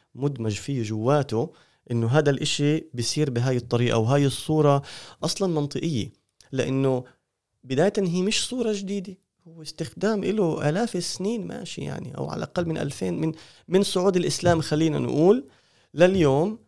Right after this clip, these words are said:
ألف وأربعمية وإشي سنة بعدها موجود، فما في داعي تقعد تفكر فيه اليوم وتقعد تبرره،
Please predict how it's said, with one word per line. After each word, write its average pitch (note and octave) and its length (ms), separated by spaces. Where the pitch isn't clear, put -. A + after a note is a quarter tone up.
ألف D3+ 180
وأربعمية C#3+ 440
وإشي C#3 220
سنة F#3 300
بعدها A3 540
موجود، F3+ 460
فما D3 440
في G#3 200
داعي F#3 300
تقعد E3 300
تفكر E3+ 320
فيه G#3 360
اليوم C#3+ 420
وتقعد C#3+ 320
تبرره، C#3+ 640